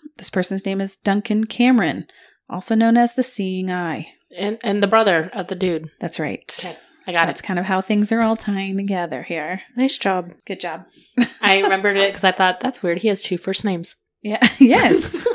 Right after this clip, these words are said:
Speaker 2: <laughs>
Speaker 1: Good job. Duncan, he just had heard that Preston was good with radio equipment, so he actually contacted him asking for help to repair some of his own equipment. Turns out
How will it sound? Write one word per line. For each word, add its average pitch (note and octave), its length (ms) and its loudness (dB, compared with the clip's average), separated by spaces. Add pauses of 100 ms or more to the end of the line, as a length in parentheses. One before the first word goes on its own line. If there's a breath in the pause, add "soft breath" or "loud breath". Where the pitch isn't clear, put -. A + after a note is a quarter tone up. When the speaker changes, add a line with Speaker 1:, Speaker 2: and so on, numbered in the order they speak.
Speaker 2:
<laughs> A4+ 160 -10
Speaker 1:
Good - 140 -10
job. E4 460 2 (680 loud breath)
Duncan, G3+ 680 2 (180)
he E4 200 -2
just B4 180 -4
had D4+ 160 6
heard G#3 240 4
that F#3+ 180 2
Preston G3+ 460 2
was F3+ 180 -4
good F#3+ 220 -2
with G3+ 240 -4
radio F3+ 300 -2
equipment, A3+ 580 -2
so A3 160 2
he A#3 140 2
actually C#4 260 0
contacted F#3 640 -2
him E3 380 -4
asking A3 420 -4
for G#3+ 180 -4
help D#3 300 -2 (380 loud breath)
to G#3 120 -4
repair E3 560 -4
some D#3+ 240 -4
of D#3 120 -4
his F3 120 -6
own A#3 140 4
equipment. - 440 -8 (580 loud breath)
Turns C4+ 240 2
out G#3+ 300 2